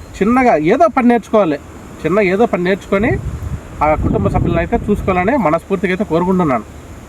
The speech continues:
యువత తరం చేసే ప్రతి తప్పు అదొక ఫ్యాషన్ అయిపోయింది, డ్రింక్ చేయడము. కానీ ఇంట్లో ఏం ఉండదు, ఇంట్లో ఏం ఉండదు.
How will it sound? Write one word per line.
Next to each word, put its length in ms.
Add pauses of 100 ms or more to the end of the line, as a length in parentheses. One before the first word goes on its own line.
(1120)
యువత 300
తరం 360 (100)
చేసే 220
ప్రతి 320
తప్పు 480 (380)
అదొక 260
ఫ్యాషన్ 460
అయిపోయింది, 400
డ్రింక్ 460
చేయడము. 540 (800)
కానీ 180
ఇంట్లో 320
ఏం 280
ఉండదు, 360 (1120)
ఇంట్లో 380
ఏం 280
ఉండదు. 340